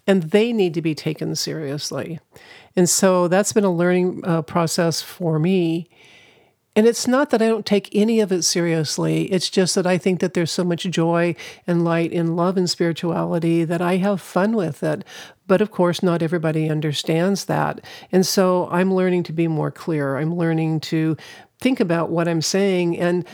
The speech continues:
the enormity of what I am saying. Again, let's go back to breaking a vertebrae, breaking an entire back. Look at the, the difference in size, the difference in drama,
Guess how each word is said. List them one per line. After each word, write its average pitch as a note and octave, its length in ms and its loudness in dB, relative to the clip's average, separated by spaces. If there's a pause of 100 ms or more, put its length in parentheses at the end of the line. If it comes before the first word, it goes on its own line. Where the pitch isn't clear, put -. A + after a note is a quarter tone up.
(160)
the G#3 480 2
enormity G#3 880 2
of E3+ 220 -2
what D#3+ 160 0
I D3+ 80 -2
am D#3 240 -4
saying. C#3 500 -6 (160)
Again, G3+ 340 0
let's G#3 180 0
go D#4+ 120 -2
back A3+ 380 0
to F3+ 360 2 (220)
breaking G3 400 0
a A3+ 60 0
vertebrae, A3 480 0
breaking F3 420 0
an F#3 80 2
entire F#3 380 0
back. F#3+ 420 0
Look F#3+ 180 -2
at D#4 100 0
the, F3+ 340 0 (180)
the G3+ 80 4
difference C#4 640 0
in D#3+ 140 2
size, G3+ 880 0
the F#3 80 2
difference G#3+ 440 -2
in G3 280 0
drama, F#3 640 -2